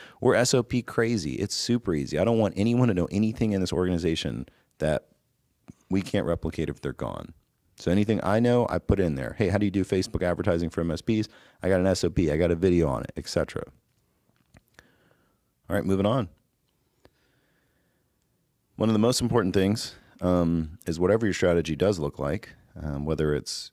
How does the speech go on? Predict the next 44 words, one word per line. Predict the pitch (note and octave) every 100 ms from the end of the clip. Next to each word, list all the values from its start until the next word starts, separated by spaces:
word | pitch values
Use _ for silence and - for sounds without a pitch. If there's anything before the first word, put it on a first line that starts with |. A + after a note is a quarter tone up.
| -
you | C#2+
know, | C2+ D#2 - -
like, | D#2+ D#2 -
for | F2+
instance, | G2 D#2 D2 - -
on | D#2+ D2
the |
Curtis | - F2 G2
call, | - D2 D2+
the |
only | E2+ F#2
thing | F2+ D2+
Curtis | E2+ D2
was | -
doing | C2+ F2+ D2+ F2 - _ -
is | D2 C#2 C#2 C2+ - - _ _
tech | F#2 -
tips. | - - - _ _ _ _ _ _ _ _ _ _ _ _ _ _ _ _ _ _
That's | D#2
pretty | - F2+
much | E2+ -
all | - E2
the | E2+
marketing | E2 D#2 -
he | -
was | -
doing. | - D#2+ - _
Two | - F#2+
tech | F#2+ -
tips | F2+ F#2
a |
week. | F#2 C#3 - - _ _ _ _ _
Those | E2+ F2+
tech | G2 -
tips | A2 -
were | D#2+
turned | - D#2+
into | D#2 C#2+ - - -
great | - C#2+ F2+ G2+
YouTube | E2 F2+ F#2+
videos. | F2 F2+ F#2+ F#2+
Now | D2+ D#2
his | D#2+ D2+
YouTube's | E2 F2+ C#2+